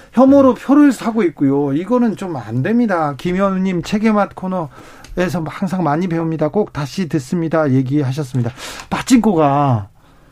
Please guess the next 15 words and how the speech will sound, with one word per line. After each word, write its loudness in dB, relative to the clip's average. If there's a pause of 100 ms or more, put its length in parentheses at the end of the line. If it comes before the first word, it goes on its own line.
(440)
빠찡코가 0
전 2
세계적인 2
인기를 2 (360)
얻습니다. 2
우리가 4
책의 0
맛에서 0
봤는데, 2
근데 0
일본에선 4
빠찡코가 0
들어올까 -2
봐 0
엄청 0